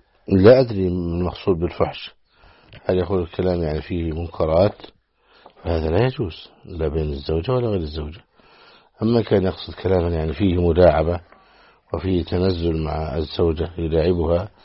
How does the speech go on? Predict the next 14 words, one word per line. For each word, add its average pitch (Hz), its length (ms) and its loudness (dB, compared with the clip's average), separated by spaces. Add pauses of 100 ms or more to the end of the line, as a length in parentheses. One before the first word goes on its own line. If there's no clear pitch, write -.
(480)
لأنه 90 360 0
بعيد 92 300 2
عنها، 87 600 -4 (880)
فلا 110 340 2
بأس 104 300 -2
بذلك، 90 420 -4 (500)
مما 90 280 0
يباح. 90 540 4 (960)
أما 92 180 -2
ما 87 180 -2
فيه 90 220 -2
فحش - 420 -6 (1300)
يعني 80 540 -8
زاد، 82 640 4